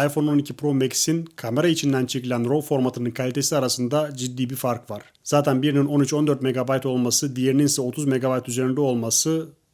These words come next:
biraz ipucu veriyor aslında bize. Lightroom'la D N G formatında çekilen fotoğraflar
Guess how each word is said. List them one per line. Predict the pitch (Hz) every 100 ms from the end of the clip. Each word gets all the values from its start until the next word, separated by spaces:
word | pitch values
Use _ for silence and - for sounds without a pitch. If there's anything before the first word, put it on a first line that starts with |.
| _ -
biraz | 135 139
ipucu | 139 139 127
veriyor | 127 123 117
aslında | - 113 101
bize. | 104 - _ _ _ _
Lightroom'la | 123 147 190 190 151 127 151 -
D | 127 131 131
N | 135
G | 139 180
formatında | 165 135 127 123
çekilen | 117 123 123 123
fotoğraflar | 143 165 160 123 107 143 175